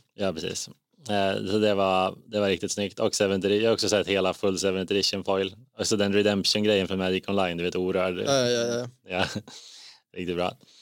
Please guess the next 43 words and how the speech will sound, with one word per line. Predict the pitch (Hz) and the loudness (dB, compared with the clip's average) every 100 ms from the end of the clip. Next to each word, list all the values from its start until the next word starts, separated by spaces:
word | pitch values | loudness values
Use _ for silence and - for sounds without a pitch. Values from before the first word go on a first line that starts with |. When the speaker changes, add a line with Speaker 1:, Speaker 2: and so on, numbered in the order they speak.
| - - - | -20 -14 -8
Speaker 2:
Ja, | |
för | 131 | -2
de | 151 139 | 0 2
som | 151 | 0
inte | 143 | 2
vet | 156 151 | 2 4
så | - | 2
fanns | 143 131 | 2 2
det | 131 | 2
alltså | 120 | 2
en | 135 | 2
grej | 147 143 | 4 2
på | |
Magic | 123 127 127 | 2 -2 0
Online | 131 139 131 | 2 2 0
för | 127 | 0
länge | 131 131 160 | 2 2 2
sedan | 156 117 | 2 2
som | 110 120 | 0 -2
skulle | - 127 | 0 0
hjälpa | 123 151 135 - 185 | 2 2 2 0 0
Magic | 143 127 120 | 2 0 -2
Online | 120 120 117 | 0 0 0
att | 117 | -4
hålla, | 120 120 120 | -2 -2 0
liksom, | 120 120 - 123 | 0 -2 -2 -4
ett | 113 | -2
högre | 127 135 123 123 | 2 2 2 0
värde, | 123 147 135 127 160 180 214 | 0 2 2 2 2 0 -2
alltså | - 127 | -4 -2
korten | - 165 - 120 | 0 -2 0 -2
på | 117 | -2
Magic | 131 120 - | -4 -4 -4
Online, | 127 120 | -4 -4
för | 127 | -4
där | 123 | -2
kan | - 123 | 0 -2
du | 123 | -2
till | 120 | -4
skillnad | - 127 | -4 -4
från | 127 | -4
på | 123 | -2
Arena | 127 131 127 131 127 | 0 0 0 0 -2